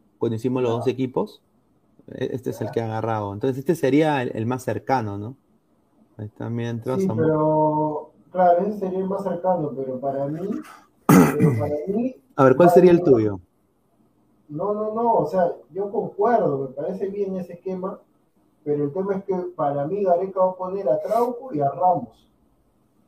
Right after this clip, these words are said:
Speaker 1: Puta madre, no, pues, o sea, eso es suicidio, pues.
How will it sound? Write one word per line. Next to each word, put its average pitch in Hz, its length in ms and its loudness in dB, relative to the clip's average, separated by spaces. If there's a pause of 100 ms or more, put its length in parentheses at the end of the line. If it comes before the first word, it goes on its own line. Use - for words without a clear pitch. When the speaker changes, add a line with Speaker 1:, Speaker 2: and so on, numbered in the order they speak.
(680)
Speaker 1:
Puta 95 640 -6
madre, - 360 -12
no, 62 380 -2
pues, - 320 -4
o 127 60 -6
sea, 123 240 -2
eso 131 180 0
es 147 120 0
suicidio, 135 640 2
pues. 123 380 -6